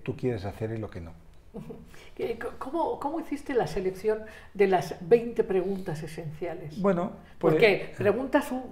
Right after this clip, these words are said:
Speaker 2: uno puede hacer.
Speaker 1: Sí, pero yo tomé un, una hoja de papel y empecé a hacer como mi greatest hits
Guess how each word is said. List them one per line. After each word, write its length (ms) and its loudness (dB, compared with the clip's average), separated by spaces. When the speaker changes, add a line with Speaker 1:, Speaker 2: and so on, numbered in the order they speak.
Speaker 2:
uno 280 -6
puede 180 8
hacer. 440 2
Speaker 1:
Sí, 360 0
pero 120 8
yo 140 8
tomé 240 2
un, 440 2
una 200 2
hoja 200 2
de 80 6
papel 380 6
y 40 6
empecé 580 2
a 80 0
hacer 320 2
como 260 -2
mi 160 -4
greatest 580 -2
hits 360 -4